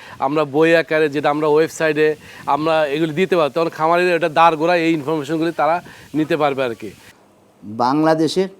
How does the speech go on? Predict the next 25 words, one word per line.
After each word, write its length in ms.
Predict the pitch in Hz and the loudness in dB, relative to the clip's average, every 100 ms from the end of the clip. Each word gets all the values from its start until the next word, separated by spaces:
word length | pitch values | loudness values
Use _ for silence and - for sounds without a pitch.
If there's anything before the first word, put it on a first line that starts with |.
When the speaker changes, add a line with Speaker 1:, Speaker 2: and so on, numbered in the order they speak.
| _ _ _ _ _ - | _ _ _ _ _ -10
Speaker 2:
আমাদের 420 | 131 143 160 135 | -2 0 0 -2
দেশি 320 | 127 147 175 | -2 -2 -2
জাতের 260 | 175 165 180 - _ _ _ | -2 -2 -6 -10 _ _ _
চা-, 100 | - - - - | -12 -12 -8 -2
তিন 260 | 190 175 | 0 0
চার 320 | - 175 175 | 0 2 2
ধরনের 260 | 147 156 151 143 | 2 2 2 -4
গরু 220 | 123 131 | -6 -4
আছে। 260 | 101 90 73 - _ _ _ _ _ _ - _ _ _ - | -6 -10 -18 -20 _ _ _ _ _ _ -20 _ _ _ -4
প্রথম 400 | 151 175 185 185 - _ - | -2 0 -2 -4 -14 _ 6
রেড 180 | 139 147 | 8 8
সিডান 320 | 160 147 131 | 4 2 2
ক্যাটেল, 320 | 110 92 78 78 - | 0 -4 -8 -14 -8
অর্থাৎ 360 | 123 139 175 175 - - _ - | -4 0 -2 -2 -12 -20 _ -8
চট্টগ্রামের 540 | 190 180 196 185 180 | -6 -4 -4 -2 -2
অষ্টমুখী 560 | 139 180 - 190 139 117 | 0 -2 -2 -2 -4 -4
গরু। 240 | 110 80 - _ _ _ - | -8 -8 -16 _ _ _ -6
এটা 180 | 170 180 | -2 0
সবাই 260 | 175 175 | 2 4
আমরা 140 | 175 175 | 2 0
চিনি 300 | 175 165 185 - - - | 0 0 -2 -12 -20 -2
যে 140 | 156 151 | 2 4
এদের 280 | 165 185 165 - _ | 4 4 0 -6 _
আটটা 540 | - 165 170 - - 175 | -4 -2 -2 -4 -2 2
অঙ্গ, 420 | 175 170 139 | 2 2 0